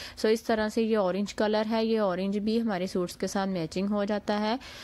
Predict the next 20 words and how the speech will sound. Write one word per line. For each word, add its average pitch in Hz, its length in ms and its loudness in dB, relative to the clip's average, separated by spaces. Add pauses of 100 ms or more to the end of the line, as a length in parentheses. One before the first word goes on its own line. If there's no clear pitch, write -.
(180)
तो 220 140 4
मुझे 220 300 2
तो 233 80 2
ये 240 140 2
सारे 208 300 0
कलर 202 360 2
बहुत 220 280 0
अच्छे 214 260 -2
लगे, 208 220 0
मैं 214 120 -2
सारे 208 300 0
आपको 196 320 0
one 170 280 0
by 185 160 2
one 170 200 0
दिखाती 202 440 -2
हूँ। 220 140 2
ये 208 140 0
देखिए 190 360 -2
इसके 220 320 -2